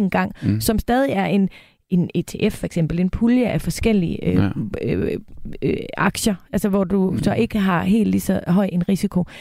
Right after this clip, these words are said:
Speaker 1: Altså det vil man stadigvæk
Speaker 2: Ja.
Speaker 1: faktisk, øh,
Speaker 2: Jamen, der er
Speaker 1: kunne
Speaker 2: sikkert
Speaker 1: gøre.
Speaker 2: tusind løsninger.
Speaker 1: Ja, det er
Speaker 2: Men
Speaker 1: der.
Speaker 2: nu har jeg gjort det.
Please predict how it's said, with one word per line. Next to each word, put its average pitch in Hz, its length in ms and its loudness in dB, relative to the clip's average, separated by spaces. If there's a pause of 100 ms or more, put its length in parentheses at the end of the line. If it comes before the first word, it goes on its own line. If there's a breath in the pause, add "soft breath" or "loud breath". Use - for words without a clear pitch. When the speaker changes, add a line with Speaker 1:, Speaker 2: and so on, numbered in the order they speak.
(140)
Speaker 1:
Altså 202 180 0
det 262 140 0
vil 294 120 4
man 262 140 4
stadigvæk 285 480 0
Speaker 2:
Ja. - 240 2
Speaker 1:
faktisk, - 520 -4 (100)
øh, 175 60 0
Speaker 2:
Jamen, 170 140 4
der 156 40 6
er - 20 6
Speaker 1:
kunne 185 60 4
Speaker 2:
sikkert 196 200 2
Speaker 1:
gøre. 180 200 4
Speaker 2:
tusind 165 280 2
løsninger. 135 600 2 (220 soft breath)
Speaker 1:
Ja, 269 40 2
det 262 80 4
er 247 40 4
Speaker 2:
Men - 40 6
Speaker 1:
der. 139 80 2
Speaker 2:
nu 185 60 2
har 214 80 2
jeg 190 80 0
gjort 190 360 -2
det. 123 200 0